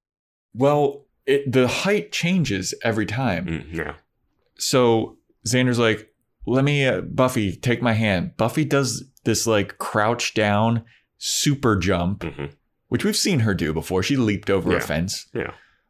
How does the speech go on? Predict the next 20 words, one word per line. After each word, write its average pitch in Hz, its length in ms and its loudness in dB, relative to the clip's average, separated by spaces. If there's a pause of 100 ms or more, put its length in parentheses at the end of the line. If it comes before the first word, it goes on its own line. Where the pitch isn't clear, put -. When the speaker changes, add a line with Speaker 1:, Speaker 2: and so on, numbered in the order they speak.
(480)
Speaker 1:
Jumps 123 400 2
into 113 300 0 (160)
Xander's 95 560 0
hand, 90 340 0
and 92 160 -2
then 87 80 0
he's, 90 260 -2
like, 87 240 -2
pulling 95 300 0
her 95 160 2
up. 90 260 -4
Speaker 2:
Mm-hmm. 71 220 -10 (200)
Speaker 1:
He 101 60 -8
pulls 120 300 0
her 120 140 4
up 113 160 2
out 104 180 4
of 107 80 2
the 104 80 2
hole. 90 360 -2